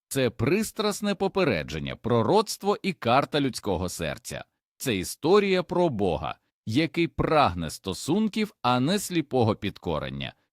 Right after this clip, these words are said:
і про народ, що стоїть на межі величі або катастрофи, чиє майбутнє залежить від одного єдиного рішення: пам'ятати чи забути. То який же секрет криється в повторенні цих законів?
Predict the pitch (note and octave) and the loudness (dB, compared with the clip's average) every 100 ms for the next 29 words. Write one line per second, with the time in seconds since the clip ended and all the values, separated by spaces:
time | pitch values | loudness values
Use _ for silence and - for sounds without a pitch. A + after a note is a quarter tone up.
0 | _ C#3+ B2 G#2+ G2 E2+ D#2 G2+ G3+ - | _ 0 0 0 -2 -2 -2 2 0 0
1 | _ _ - - B2 - - A#2 G#2+ - | _ _ -16 -6 -6 -4 -2 -2 -2 -4
2 | D#2+ D#2 D2+ D#2+ D#2 C3+ G#3 G#3 G3 G3 | -6 -6 -6 -6 -2 0 2 0 0 -4
3 | F3+ _ _ - E3+ D3+ C#3+ C3 A2 F#2+ | -4 _ _ -2 0 2 0 0 -2 -4
4 | - G3+ G#3+ - - _ _ - A#2+ A2 | 0 2 2 0 -12 _ _ -6 -2 2
5 | A2 F#2 E2+ D2+ E2+ E3 - D#2 D2 A2 | 2 0 -2 -2 2 2 0 -6 -2 0
6 | B2 G#3 G#3 A3 - F#3 G#3 - G#3+ G#3 | 2 2 0 -2 -4 -4 -4 0 2 4
7 | C3 D3 E3+ F#3 - A2+ C#3 E2+ F#2 F#2+ | 4 4 4 2 0 2 2 2 0 0
8 | F#2 F#2+ G#2+ F#2 - C#2+ B1+ - _ _ | 2 2 0 -2 -4 -8 -10 -14 _ _
9 | _ G#2+ F2+ D2+ C2 - E3 - E3 - | _ 0 2 -2 -2 2 2 2 -4 -4
10 | _ - G#3 D#3 F2 D#2 - - _ _ | _ -2 2 2 2 -2 -8 -14 _ _
11 | _ _ C#3 F3 F#3 - A#3+ A3 A3 G3+ | _ _ 4 4 4 2 0 2 0 0
12 | G3+ - A#2 C#3+ - - C#3 F3 E3+ F3 | -2 0 2 2 2 0 4 4 2 -2
13 | D#3 F3+ E3+ - B2+ C3+ C#3 C#3 A#2 A#2 | 0 0 0 2 4 4 2 0 -2 -2
14 | G2+ F2+ A2 - E3 F#2+ | -2 0 0 2 2 2